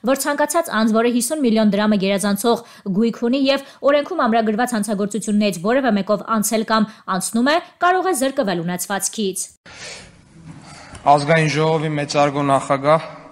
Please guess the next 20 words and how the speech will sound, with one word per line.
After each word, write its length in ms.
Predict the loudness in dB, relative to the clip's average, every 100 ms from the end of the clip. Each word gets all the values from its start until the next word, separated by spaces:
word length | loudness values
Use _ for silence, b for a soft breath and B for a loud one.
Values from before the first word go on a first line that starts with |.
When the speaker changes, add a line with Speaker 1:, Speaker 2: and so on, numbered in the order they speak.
| -20 -2
Speaker 2:
հարգելի 420 | 0 0 -2 -4
գործընկերներ, 880 | -4 -6 -6 -8 -6 -4 -4 -4 -8 -16
սիրելի 440 | -12 -8 -4 -4
հայրենակիցներ։ 840 | -2 -2 -2 -4 -6 -6 -6 -6 -10 -14 -20 -20 B B B B B B
Ես 320 | 0 2 2
ուզում 300 | 0 2 4
եմ, 140 | 4 4 0
ը, 140 | 2 4 4 2 -2
որ 200 | -4 -4
մեր 200 | -2 -2
հայրենակիցները 880 | 2 2 2 -2 -4 -6 -8 -4 -2
հստակ 460 | 0 0 2 2 0 -8 -18
ֆիքսեն, 560 | -14 -10 -6 -2 -2 -2 -6 -14 -18
որ 260 | -6 -4 -4
ընդդիմությունը 800 | -4 -2 -2 -2 -4 -4 -2 -2 -4 -8 -16 -20 -20 -2 2
անում 240 | 4 2
է 60 | 4
ամեն 360 | 4 2 0 0
ինչ, 160 | 0 -2 -6 -12 -20 -20 -6
որպեսզի 580 | -2 -2 2 2 4